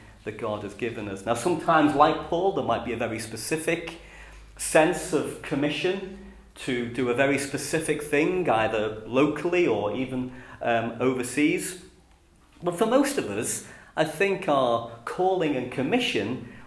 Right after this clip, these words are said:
will probably be more general, albeit no less important. God expects us to contribute to the vital functions of the church.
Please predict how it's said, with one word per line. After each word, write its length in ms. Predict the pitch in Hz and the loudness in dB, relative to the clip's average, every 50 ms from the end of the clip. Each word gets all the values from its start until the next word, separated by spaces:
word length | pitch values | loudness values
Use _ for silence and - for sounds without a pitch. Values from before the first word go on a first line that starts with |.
| - - | -6 -4
will 100 | 160 160 | -4 -2
probably 340 | - - 117 - - 175 | 2 2 2 2 2 0
be 160 | 175 175 175 175 | 0 0 0 0
more 200 | 175 175 175 170 | 0 0 0 0
general, 640 | 170 - - - 135 196 110 90 87 - - - - - - - - - - - - - - - - - - - | 0 0 -2 -2 -2 -2 -4 -4 -4 -6 -8 -12 -16 -20 -20 -20 -20 -20 -20 -20 -20 -20 -20 -20 -20 -12 -4 2
albeit 440 | - 180 156 151 160 151 151 151 151 | 4 4 4 6 8 8 8 8 8
no 80 | 151 151 | 6 8
less 280 | 151 151 147 147 - | 8 8 6 6 4
important. 840 | 139 131 - - 214 220 - - - - - - - - - - - - - - - - - - - - - - - - - - - - - - - - | 0 0 2 6 6 6 6 6 0 -6 -8 -10 -10 -10 -10 -10 -12 -14 -16 -18 -20 -20 -20 -20 -20 -20 -20 -20 -20 -20 -20 -20 -20 -20 -20 -16 -6 -2
God 240 | 143 135 143 139 | 2 2 4 4
expects 580 | 135 123 - - - - 147 147 - - - 147 | 2 0 -4 0 4 4 4 4 2 -2 0 0
us 460 | 151 180 - - - - - - - - - - - - | 0 0 0 -2 -4 -6 -6 -8 -12 -18 -20 -20 -18 -10
to 340 | - - 143 127 123 123 117 | -4 -2 0 0 0 -2 -4
contribute 760 | - - - - 160 151 156 - - 143 - 127 127 123 127 123 | -6 -8 -6 -2 -2 -2 -2 -2 -6 -6 -4 -4 -4 -4 -4 -8
to 60 | 127 | -10
the 80 | 123 117 | -8 -6
vital 400 | 127 127 127 127 127 127 131 123 | -4 -4 -4 -4 -6 -8 -10 -10
functions 520 | - - 139 135 135 - - 135 131 - | -10 -10 -12 -12 -10 -10 -8 -8 -8 -10
of 80 | - - | -12 -12
the 80 | 131 | -12
church. 720 | - - 120 117 - - 87 - - - - - - - | -8 -4 -2 -2 -2 -2 -4 -8 -14 -14 -14 -12 -12 -12